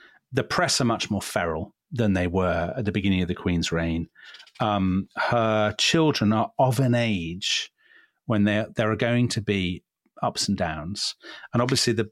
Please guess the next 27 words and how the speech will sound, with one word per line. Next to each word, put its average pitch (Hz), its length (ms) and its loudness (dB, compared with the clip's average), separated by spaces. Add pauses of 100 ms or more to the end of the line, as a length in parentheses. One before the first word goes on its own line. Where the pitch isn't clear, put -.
the 113 80 -2
biggest 147 380 0
issue - 240 0
becomes, 98 720 0 (260)
um, 92 420 0 (500)
Diana. 123 360 0
So - 120 0
you 107 120 2
have 120 160 -2
the, 107 160 -4 (180)
the 113 100 -2
dissolution 107 560 0
of 90 80 -4
various 123 360 0
marriages, 82 540 -6 (680)
but - 300 -2
the, 98 400 0 (540)
the 117 180 4
implosion 135 640 2
of 90 100 -4
the 104 80 0
marriage 95 400 0
of 87 100 -2
Prince - 260 -2
Charles 90 480 0
and 101 100 -4
Diana 90 520 -2